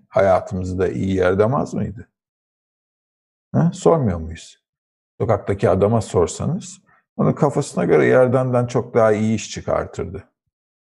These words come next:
Ona bıraksalardı yaratılışı yaratmayı.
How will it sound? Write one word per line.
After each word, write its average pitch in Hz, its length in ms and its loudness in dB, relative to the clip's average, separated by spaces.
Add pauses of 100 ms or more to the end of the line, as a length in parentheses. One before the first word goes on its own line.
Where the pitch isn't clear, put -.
Ona 82 240 0
bıraksalardı 82 880 -4
yaratılışı - 680 -4
yaratmayı. - 580 -8